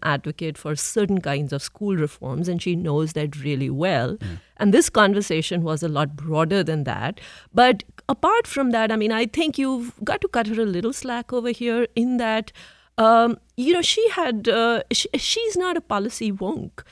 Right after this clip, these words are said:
Speaker 2: Right.
Speaker 1: and she's not even a politician, really.
Speaker 2: Right.
Speaker 1: So she hasn't quite, it's not like she doesn't know about these issues, but it, that she has not mastered a vocabulary which would allow her to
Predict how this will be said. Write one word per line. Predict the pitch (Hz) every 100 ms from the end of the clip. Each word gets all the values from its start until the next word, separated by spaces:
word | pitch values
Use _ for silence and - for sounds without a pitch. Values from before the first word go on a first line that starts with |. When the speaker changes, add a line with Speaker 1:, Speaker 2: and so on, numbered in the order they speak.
| -
Speaker 2:
Right. | 107
Speaker 1:
and | 98 262
she's | 302 269
not | 349 349
even | 233 226
a | 190
politician, | - 156 151 - 233 - 143 139
really. | 151 202 110 120 -
Speaker 2:
Right. | 113 92 -
Speaker 1:
So | 269
she | 320
hasn't | 262 359 403 440 -
quite, | 247 247 -
it's | 254
not | 339 453 -
like | 339
she | 226
doesn't | 175 185 196 151
know | 160 180
about | 180 180 151
these | 165 143 -
issues, | 175 - 180 165
but | - 185
it, | 202
that | 226 -
she | 269
has | 254
not | 254 311 320
mastered | 196 202 220 - 240 220
a | 185
vocabulary | 151 151 - 175 190 233 208 156 151 147 - - -
which | - 202 208
would | 208 -
allow | 180 180 185 190 214 247
her | 190 180 165 165 170 - - _ -
to | - 220 208